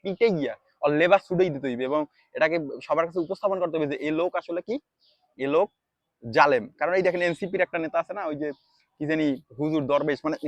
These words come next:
দেখলে যা মনে হয় দরবেশ সেরা, মানে দাড়ি দুড়ি, সাদা পাঞ্জাবি, মানে মনে হইতেছে যে তাহাজ্জুদ পড়ি একেবারে মারি, কিন্তু ই করলে না, দুর্নীতি করলে না, শিক্ষা ইতে খাতে,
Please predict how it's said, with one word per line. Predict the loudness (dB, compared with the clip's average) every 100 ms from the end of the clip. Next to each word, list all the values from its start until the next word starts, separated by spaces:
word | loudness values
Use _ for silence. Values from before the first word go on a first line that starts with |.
| -4
দেখলে | 0 0 0 -2 0 2 0
যা | 0 0
মনে | 0 -2
হয় | 0 2 2
দরবেশ | 0 -2 -2 -2 -6 -8 -8
সেরা, | -4 -4 -6 _ _ _ _ -10
মানে | -6 -6 -4 -4
দাড়ি | 2 2 2
দুড়ি, | 0 -2 -2 -4 -8 -14
সাদা | -4 2 2
পাঞ্জাবি, | 2 -2 -2
মানে | -4 -6 -8 _
মনে | -6 -6
হইতেছে | -4 -4 -4
যে | -4 -4 -6 _ _ _ _ _ _
তাহাজ্জুদ | 0 2 2 2 -2 0
পড়ি | 0 2 2
একেবারে | 2 0 0
মারি, | 0 -2
কিন্তু | -4 -6 -6 -6 -8 _ _
ই | -10 -2
করলে | 0 0
না, | -2
দুর্নীতি | -2 -2 -2 -4
করলে | -4 -4
না, | -8 -14 _ _ _ _
শিক্ষা | -12 0 4 4
ইতে | 0 -8 -10 _ _ -6
খাতে, | -6 -6